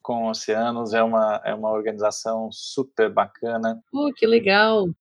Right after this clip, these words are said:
Speaker 2: Tava pensando hoje que eu queria uma
Speaker 1: <laughs>
Speaker 2: organização de oceanos.
Speaker 1: Pois é, tá aí a, a Oceana é uma delas,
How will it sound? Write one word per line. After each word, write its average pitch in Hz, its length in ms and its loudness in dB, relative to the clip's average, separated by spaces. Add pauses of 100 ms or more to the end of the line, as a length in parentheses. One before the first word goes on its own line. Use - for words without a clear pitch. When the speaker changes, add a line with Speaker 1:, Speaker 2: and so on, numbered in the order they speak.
Speaker 2:
Tava 240 240 2
pensando 254 520 0
hoje 214 240 0
que 196 80 0
eu 185 60 0
queria 185 420 2
uma 180 180 4
Speaker 1:
<laughs> - 20 0
Speaker 2:
organização 180 800 2
de 175 140 2
oceanos. 175 640 2
Speaker 1:
Pois 147 260 4
é, 127 340 4
tá 110 180 -2
aí 113 180 0
a, 107 380 0
a 107 160 -6
Oceana 110 680 -2
é 107 80 0
uma 107 240 -4
delas, 107 680 0